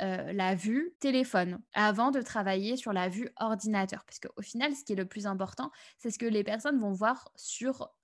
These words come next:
leur téléphone, puisque c'est de là que, euh, tout se fait, en tout cas de la majorité, euh, du, euh, commerce en ligne. Donc, pour rappel, la tendance numéro une, c'est d'adopter les caractéristiques,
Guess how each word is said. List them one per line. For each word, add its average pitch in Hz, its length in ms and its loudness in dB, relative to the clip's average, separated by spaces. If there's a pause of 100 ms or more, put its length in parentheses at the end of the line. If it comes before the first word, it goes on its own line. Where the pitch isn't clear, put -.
leur 202 280 -2
téléphone, 240 560 4
puisque - 260 -8
c'est 196 140 -6
de 185 100 0
là 202 380 2 (400)
que, - 100 -4
euh, 240 340 4 (120)
tout 285 160 -4
se 233 180 -4
fait, 233 260 0
en 220 120 2
tout - 120 -16
cas 226 120 0
de 202 80 0
la 175 200 0
majorité, 220 920 0
euh, 180 160 0
du, 208 340 -4
euh, 190 160 0
commerce 220 480 -6
en 214 60 -8
ligne. 185 260 -12 (120)
Donc, 349 300 2
pour 330 140 2
rappel, 285 380 6
la 240 100 8
tendance 262 340 4
numéro 233 460 4
une, 285 320 4 (140)
c'est 254 500 0
d'adopter 240 960 2
les 196 220 -2
caractéristiques, 220 1200 -4